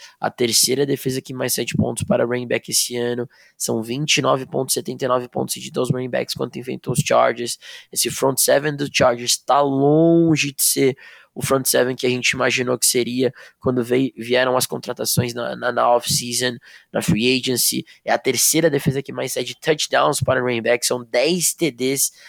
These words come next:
cedidos em dez semanas, então uma média aí de um T D por jogo basicamente pro time dos Chargers,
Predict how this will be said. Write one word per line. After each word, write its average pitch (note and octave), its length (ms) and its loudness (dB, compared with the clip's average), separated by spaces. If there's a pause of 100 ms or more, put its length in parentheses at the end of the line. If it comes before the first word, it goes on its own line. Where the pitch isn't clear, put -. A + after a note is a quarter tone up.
(120)
cedidos B2 520 -2
em B2+ 100 -8
dez B2 220 0
semanas, A#2+ 400 0
então B2 140 -4
uma B2 180 0
média B2 360 -6
aí C3 80 -2
de B2+ 140 -4
um C3+ 80 -4
T C3+ 160 -2
D C3 120 -2
por B2+ 200 -6
jogo B2 240 2
basicamente B2 560 -4
pro - 140 -20
time - 160 -10
dos A2 120 -8
Chargers, B2 600 2